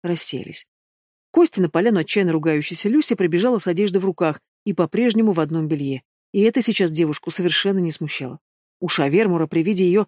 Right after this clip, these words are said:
глаза стали как царские монетки по пять рублей, а Ежов подавился вопросом, что случилось, и гомерически заржал. Из карих глаз по зелёной кожице растения текли истерические слёзы. Мужчина нервно всхлипывал,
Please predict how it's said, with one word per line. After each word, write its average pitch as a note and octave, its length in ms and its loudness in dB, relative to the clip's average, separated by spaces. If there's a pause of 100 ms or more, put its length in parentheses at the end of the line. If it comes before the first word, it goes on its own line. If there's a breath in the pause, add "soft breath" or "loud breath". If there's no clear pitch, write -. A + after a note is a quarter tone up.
(120)
глаза G3+ 380 2
стали G#3 220 0
как G3 200 -2
царские A3 440 -2
монетки G3 440 0
по F#3+ 140 -2
пять F3 220 -2
рублей, D3+ 320 -2 (220)
а C#3+ 100 -2
Ежов D#3+ 400 0
подавился F#3 480 0
вопросом, A#3 440 0 (320)
что - 260 -2
случилось, F#3+ 520 0
и - 120 -6
гомерически F3+ 580 0
заржал. D3 420 -4 (400)
Из - 140 -2
карих G3 260 2
глаз G#3 240 0
по F3+ 100 -2
зелёной F3+ 300 2
кожице G3 380 0
растения F3 400 0
текли G3 420 -2
истерические A3 720 -2
слёзы. D#3+ 480 0 (360)
Мужчина F#3 380 2
нервно F3 360 2
всхлипывал, F3+ 540 -2